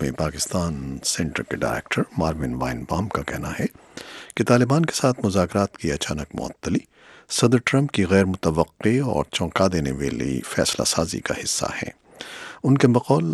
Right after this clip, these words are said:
مذاکرات معطل ہوئے ہیں، ختم نہیں، کسی بھی وقت دوبارہ بحال ہو سکتے ہیں۔ تاہم اس یہ بات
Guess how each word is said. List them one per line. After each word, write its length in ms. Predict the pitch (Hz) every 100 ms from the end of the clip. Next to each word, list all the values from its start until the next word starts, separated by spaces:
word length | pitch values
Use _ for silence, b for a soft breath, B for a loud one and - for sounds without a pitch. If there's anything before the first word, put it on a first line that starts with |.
| - -
مذاکرات 720 | 95 98 95 95 - 104 104 -
معطل 460 | 76 71 - 113 113
ہوئے 280 | 107 104
ہیں، 220 | 101 107 107
ختم 320 | - - -
نہیں، 260 | - - - - _ B B B
کسی 260 | - 127 151
بھی 60 | 143
وقت 240 | 127 110
دوبارہ 260 | 95 92 87
بحال 340 | 82 - 76 71
ہو 60 | 80
سکتے 400 | - - - -
ہیں۔ 240 | - - - B B B B
تاہم 300 | 117 107 131 - _ -
اس 440 | 104 87 - - -
یہ 160 | 95
بات 240 | 76 78